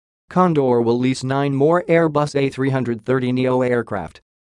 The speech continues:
German airline Condor Flugdienst G M B H has chosen the Airbus A three hundred thirty neo to renew its long-haul fleet with plans to introduce sixteen aircraft of this new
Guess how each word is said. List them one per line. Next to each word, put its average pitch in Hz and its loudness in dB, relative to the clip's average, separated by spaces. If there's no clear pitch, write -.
German 196 2
airline 143 2
Condor 139 -2
Flugdienst 127 -2
G 131 -2
M 151 0
B 143 0
H 123 -4
has 113 -4
chosen 135 0
the 123 0
Airbus 147 0
A - 0
three 151 -2
hundred 123 -4
thirty 127 0
neo 123 -2
to 110 -6
renew 123 0
its 98 -6
long-haul 123 0
fleet 131 -6
with 110 -6
plans 139 -4
to 123 -4
introduce 120 -4
sixteen 135 -6
aircraft 110 -4
of 113 -8
this 120 -4
new 151 -4